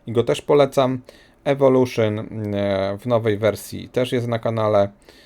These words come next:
E, sześćdziesiątka ósemka, mm, nie wiem. Nie, nie używałem, także trudno mi powiedzieć.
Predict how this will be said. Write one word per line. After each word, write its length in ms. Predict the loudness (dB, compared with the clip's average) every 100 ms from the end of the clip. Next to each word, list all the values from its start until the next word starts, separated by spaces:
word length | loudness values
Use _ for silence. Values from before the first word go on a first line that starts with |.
| _ _ -6
E, 1000 | 0 0 0 0 -2 -4 -4 -6 -8 -6
sześćdziesiątka 680 | -6 -4 -4 -4 -4 -4
ósemka, 600 | -4 -4 -4 -4 -4 -4 -6 -18 -12
mm, 600 | -8 -6 -6 -6 -6 -4
nie 160 | -4
wiem. 360 | 0 0 0 -4 -12 _ _ _ -12 -6 -4 -4 -4
Nie, 380 | -4 -2 0 -2
nie 180 | -2 -2
używałem, 600 | -2 0 2 2 2 -2
także 300 | -6 -8 -8
trudno 260 | -8 -6 -6
mi 80 |
powiedzieć. 600 | -6 -4 -2 0 -2 -4